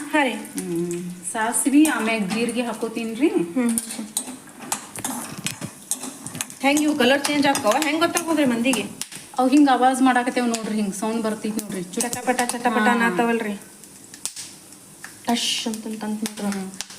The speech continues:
Speaker 2: ಒಂದ್ ಸ್ವಲ್ಪ ಸಾಸ್ವಿ ಹಾಕೊಂಡಿನ್ರಿ ಈಗ.
Speaker 1: ಹಾ ರೀ.
Speaker 2: ಇದ್ರೊಳಗೆ ಹುರಿತಾವ್ರಿ.
Speaker 1: ಹೌದೇನ್ರಿ?
Speaker 2: ಹ್ಮ್. ಸ್ವಲ್ಪ
Speaker 1: ಅವು ಡಾನ್ಸ್ ಮಾಡ್ತಾನ್ರಿ?
Speaker 2: ಹ್ಮ್. ಒಂದ್ ಸ್ವಲ್ಪ ಜೀರ್ಗಿ ರೀ.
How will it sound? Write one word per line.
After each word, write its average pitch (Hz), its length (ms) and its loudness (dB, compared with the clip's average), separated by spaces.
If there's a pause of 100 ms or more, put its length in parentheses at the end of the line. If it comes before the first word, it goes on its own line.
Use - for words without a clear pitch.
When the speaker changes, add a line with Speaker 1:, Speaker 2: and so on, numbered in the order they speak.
(120)
Speaker 2:
ಒಂದ್ 226 120 -4
ಸ್ವಲ್ಪ - 180 -6
ಸಾಸ್ವಿ 226 480 2
ಹಾಕೊಂಡಿನ್ರಿ 247 720 0
ಈಗ. 262 140 4 (360)
Speaker 1:
ಹಾ 233 120 0
ರೀ. 202 120 -6 (120)
Speaker 2:
ಇದ್ರೊಳಗೆ 262 400 2
ಹುರಿತಾವ್ರಿ. 247 540 0 (580)
Speaker 1:
ಹೌದೇನ್ರಿ? 240 540 -2
Speaker 2:
ಹ್ಮ್. 196 340 -4 (500)
ಸ್ವಲ್ಪ 226 160 0
Speaker 1:
ಅವು 262 100 8
ಡಾನ್ಸ್ 254 240 2
ಮಾಡ್ತಾನ್ರಿ? 254 380 2
Speaker 2:
ಹ್ಮ್. 214 380 -4 (520)
ಒಂದ್ 233 120 -2
ಸ್ವಲ್ಪ 240 240 0
ಜೀರ್ಗಿ 233 520 0
ರೀ. 302 100 6